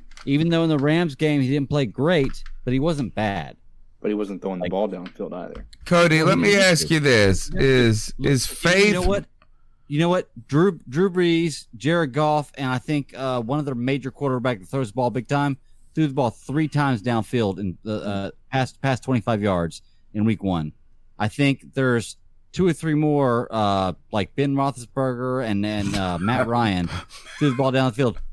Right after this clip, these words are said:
Speaker 1: two times in week one. Like, people blow that stat up because Cam Newton has a shoulder surgery.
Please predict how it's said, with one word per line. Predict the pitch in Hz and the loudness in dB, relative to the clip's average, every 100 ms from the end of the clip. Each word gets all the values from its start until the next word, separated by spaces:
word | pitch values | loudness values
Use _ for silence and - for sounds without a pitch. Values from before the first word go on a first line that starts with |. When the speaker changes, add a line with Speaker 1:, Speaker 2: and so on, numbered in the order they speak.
| - | -8
Speaker 1:
two | - 190 | 0 0
times | 143 120 90 76 78 - - - - _ - | 2 2 0 -4 -10 -16 -20 -20 -20 _ 0
in | 131 | 2
week | 135 - | 2 0
one. | 110 85 73 - - | -4 -2 -6 -14 -6
Like, | 143 139 - - - - | -2 -2 -6 -20 -12 -2
people | 214 175 | -2 0
blow | 135 165 | 0 0
that | 165 | 0
stat | - 156 143 | 0 0 2
up | 143 120 | 2 0
because | 117 120 | -2 -2
Cam | - 143 135 | -2 0 0
Newton | 135 | 0
has | 123 98 | 0 -2
a | |
shoulder | - 139 104 | -4 -2 -2
surgery. | - 95 82 80 76 | -4 -4 -4 -8 -12